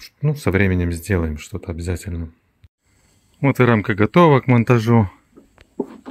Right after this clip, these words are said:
Все, поздирал, все потроха повыкидывал. И сейчас сюда поставим.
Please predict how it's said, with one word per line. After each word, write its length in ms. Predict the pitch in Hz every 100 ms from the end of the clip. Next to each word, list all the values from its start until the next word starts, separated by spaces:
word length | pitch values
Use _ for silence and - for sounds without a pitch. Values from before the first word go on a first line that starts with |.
| -
Все, 340 | - 120 95
поздирал, 840 | - - 107 98 117 143 151 123 -
все 220 | - 120
потроха 500 | - 117 123 101 110
повыкидывал. 800 | 92 98 101 147 123 123 113 98 - - - _ _ _ - - - _ - - _ - _ _ _ _ _ -
И 100 | 185
сейчас 440 | - - - 95
сюда 240 | - 104 87
поставим. 640 | 95 - - 90 85 80